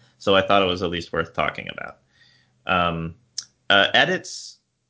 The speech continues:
at, at its most basic, like, without an amplify, it is a spell that replaces itself with a Justice Sigil. And then once you get to five, then you're drawing two cards with it. They're both Justice Sigils, but it is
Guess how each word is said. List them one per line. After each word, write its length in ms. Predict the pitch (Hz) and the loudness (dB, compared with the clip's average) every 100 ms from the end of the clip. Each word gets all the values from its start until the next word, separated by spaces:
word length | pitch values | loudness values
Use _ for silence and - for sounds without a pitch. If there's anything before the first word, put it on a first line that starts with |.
| _ - | _ -4
at, 260 | 123 - | -4 -2
at 140 | 127 131 | -4 -4
its 140 | 131 | -4
most 300 | 151 160 101 | -6 -6 -2
basic, 440 | 104 110 - 127 | -2 -2 -6 -6
like, 160 | 107 101 | -4 -4
without 360 | 98 - 98 98 | -2 2 2 2
an 120 | 92 | 0
amplify, 760 | 87 87 104 - 107 113 104 - - | -2 -4 -6 -4 -2 -2 -4 -8 -4
it 220 | 101 - | -4 -4
is 440 | - 98 92 90 - | -6 -6 -8 -14 -6
a 240 | 95 92 90 | -4 -4 -6
spell 760 | - - 104 98 92 90 90 _ _ _ | -14 -4 0 2 0 -4 -10 _ _ _
that 180 | 90 90 | -2 0
replaces 600 | 92 - 98 92 90 82 | -4 -2 -2 -2 -10 -14
itself 500 | - 95 85 80 _ _ _ _ _ _ - | -8 -4 -4 -4 _ _ _ _ _ _ -4
with 560 | 92 87 85 82 82 - | -2 0 -2 -6 -12 -4
a 220 | 85 82 | -2 -2
Justice 420 | 80 87 - - - | 0 0 0 -10 -10
Sigil. 420 | 76 - - - _ _ _ | -10 -8 -14 -16 _ _ _
And 240 | - 90 87 | -6 -4 0
then 180 | 104 101 | 0 0
once 240 | 104 - | -4 -6
you 80 | 101 | -4
get 160 | 95 - | -4 -4
to 80 | |
five, 600 | 85 - 127 127 123 110 | -4 2 4 4 2 0
then 160 | 101 95 | -2 -2
you're 120 | 90 | -4
drawing 480 | 85 98 92 92 87 | -4 -2 0 -2 -4
two 220 | - 98 | -8 -10
cards 540 | - - 87 78 76 - | -8 -2 0 0 -4 -10
with 160 | - | -12
it. 140 | - - | -12 -4
They're 140 | 92 | -4
both 280 | 90 95 - | -2 -4 -4
Justice 400 | 139 143 147 - | -4 -4 -6 -10
Sigils, 460 | 95 82 90 87 - | -8 -6 -6 -8 -2
but 140 | 117 | -2
it 100 | 131 | 0
is 360 | 160 135 - | -2 -4 -8